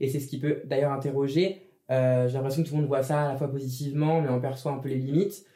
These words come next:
J'ai lu que tu avais, euh, que t'avais dit au magazine Antidote, euh, « Dès que la culture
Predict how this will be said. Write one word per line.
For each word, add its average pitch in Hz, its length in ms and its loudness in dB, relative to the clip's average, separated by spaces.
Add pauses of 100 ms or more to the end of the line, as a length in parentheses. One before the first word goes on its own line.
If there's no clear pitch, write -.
(320)
J'ai 143 200 2
lu 175 400 2
que 156 60 0
tu 139 180 -4
avais, 139 280 0
euh, 127 480 0
que 127 80 -6
t'avais 139 200 0
dit 175 80 2
au 170 40 4
magazine 143 400 0
Antidote, 139 840 -4
euh, « 123 400 0 (360)
Dès 165 120 4
que 175 60 0
la 156 100 2
culture 151 400 -4